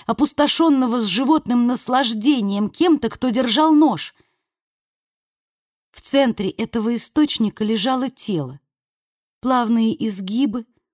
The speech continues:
пышная грудь, широкие бёдра. Тело, тело... Джек, помертвев, остановилась.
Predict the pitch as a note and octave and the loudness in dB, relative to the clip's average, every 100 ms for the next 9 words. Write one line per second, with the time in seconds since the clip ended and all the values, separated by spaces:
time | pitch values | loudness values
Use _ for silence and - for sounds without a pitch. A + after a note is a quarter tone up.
0 | _ _ - C4 - - B3 A#3+ A#3+ C#4 | _ _ -6 -4 -2 0 0 0 0 0
1 | C#4+ - - _ _ _ _ _ - C4 | 0 -4 -16 _ _ _ _ _ -4 0
2 | C4 C#4+ - B3+ A#3+ G3 D4 D4 A#3 G#3 | 2 2 2 -2 0 2 4 4 0 -4
3 | - _ _ _ _ _ - - E4 D#4 | -6 _ _ _ _ _ -6 2 4 4
4 | B3 G#3 - _ _ _ _ _ _ _ | 2 -2 -8 _ _ _ _ _ _ _
5 | _ - - F4 E4 D#4 C#4+ - _ _ | _ -4 2 4 6 4 2 -4 _ _
6 | _ _ _ _ _ _ _ _ _ _ | _ _ _ _ _ _ _ _ _ _
7 | _ _ _ _ _ _ _ _ _ _ | _ _ _ _ _ _ _ _ _ _
8 | E3 - B3+ - - A#3 A3 A3 - A3+ | -8 -4 -4 -4 -4 0 0 -2 -6 -4
9 | B3+ - - - - G#3+ G#3+ A3+ C4+ C#4 | -4 -4 -6 -6 -2 0 0 0 0 0
10 | B3+ - | -2 -8